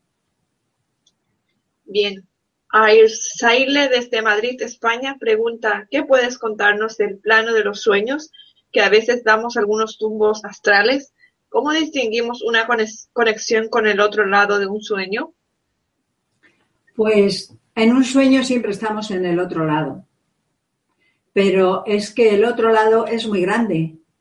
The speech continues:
Speaker 2: Hay muchas dimensiones dentro del otro lado.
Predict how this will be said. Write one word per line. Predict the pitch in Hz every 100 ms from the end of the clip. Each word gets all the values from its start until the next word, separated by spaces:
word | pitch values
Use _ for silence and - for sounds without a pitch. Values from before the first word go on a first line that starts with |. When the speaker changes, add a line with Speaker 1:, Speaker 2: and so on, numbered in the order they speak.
| _ _ -
Speaker 2:
Hay | 196 208
muchas | 214 226 262 226
dimensiones | 180 208 185 175 - 247 285 202 165 160 - _
dentro | 180 196 196 190 208 202
del | 190
otro | 185 180 175
lado. | 208 262 190 156 156